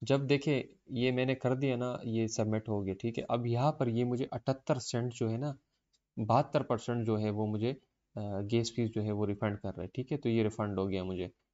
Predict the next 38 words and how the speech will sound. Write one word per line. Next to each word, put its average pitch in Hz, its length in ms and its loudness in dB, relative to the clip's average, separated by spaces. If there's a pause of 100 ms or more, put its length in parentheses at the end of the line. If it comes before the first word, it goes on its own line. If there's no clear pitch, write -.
ठीक 139 180 0
है। 160 100 0 (280)
जो 120 100 4
मेरा 127 320 4
टोटल 139 580 0
कॉस्ट 139 400 2
लगा 139 180 0
वो 131 140 2
सिर्फ 127 280 -2 (120)
उनतीस 120 480 -2
सेंट 104 300 -2
लगा 92 260 -4 (100)
इस - 140 -12
ट्रांजैक्शन 95 500 -4
पे। 98 140 -10
तो - 400 -8
इसी 147 140 4
वजह 151 180 4
से 143 140 0
मुझे 135 200 4
ये 120 300 2 (140)
जो, 110 240 -2 (440)
उम, 101 280 -4 (180)
डेप 117 260 4
है 117 100 0
या 113 100 0
ये 110 220 0
जो, 107 240 2 (160)
अ, 95 460 -6
मतलब 101 300 -6
डिसेंट्रलाइज 110 600 0
एक्सचेंज 113 380 -2
है, 113 80 2
तो 110 160 -4
मुझे 110 220 -2
बहुत 113 300 4
पसंद 123 280 0
है। 135 80 0